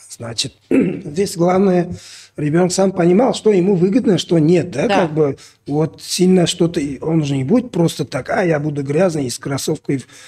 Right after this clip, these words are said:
Speaker 1: э, в болото пойти», правильно? И он должен понимать, что ему сейчас это невыгодно, грязными этими ходить, но вдруг, если упал и испачкал, это,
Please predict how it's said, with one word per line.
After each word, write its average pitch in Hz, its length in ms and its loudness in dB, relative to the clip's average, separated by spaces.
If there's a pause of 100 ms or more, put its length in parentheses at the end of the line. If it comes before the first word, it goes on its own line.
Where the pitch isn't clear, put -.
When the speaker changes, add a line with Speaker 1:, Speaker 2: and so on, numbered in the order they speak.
(180)
Speaker 1:
э, 123 300 -10 (340)
в 120 200 -16
болото 143 400 -2
пойти», 120 340 -8
правильно? 151 500 0
И 127 200 -14 (160)
он 175 200 2
должен 165 260 4
понимать, 185 340 2
что - 180 -4
ему 151 280 2
сейчас 175 260 0
это 185 220 0
невыгодно, 165 600 2
грязными 135 520 -4
этими 123 240 -8
ходить, 113 380 -12
но 135 180 -8 (300)
вдруг, 175 300 0
если 123 480 -4
упал 117 380 -8
и 117 80 -6
испачкал, 113 540 -8
это, 240 320 -6